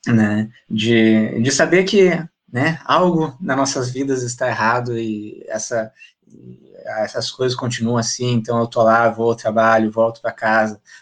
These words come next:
tomo meu shake ali, não sei o que que ele faz ali, que é a batida dele, né, enfim, ah, todo dia e tal, né, e,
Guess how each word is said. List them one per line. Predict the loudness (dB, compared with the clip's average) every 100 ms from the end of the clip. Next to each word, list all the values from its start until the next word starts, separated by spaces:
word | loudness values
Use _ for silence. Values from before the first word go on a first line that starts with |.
| _
tomo | -4 -2
meu | 0 -2 -2
shake | -2 0 -2 -4
ali, | -4 -4 -6 -12 _
não | -14
sei | -8 -8
o |
que | -8
que | -10
ele | -14
faz | -12 -8 -6
ali, | -6 -10
que | -12
é | -16 -16 _ _ -20 _
a | -2
batida | 2 0 0 0 0 2
dele, | 2 2 2
né, | 0 0 -4 -12 -20 -20 _
enfim, | -10 -8 -8 -10 -12 _ -20 _ _
ah, | -2 0 0 0 -2 -6 -10 -2
todo | 0 0
dia | 0 2 2 2 -4 -14
e | -10
tal, | -6 -6 -6
né, | -8 -8 -10 -10
e, | -12 -12 -14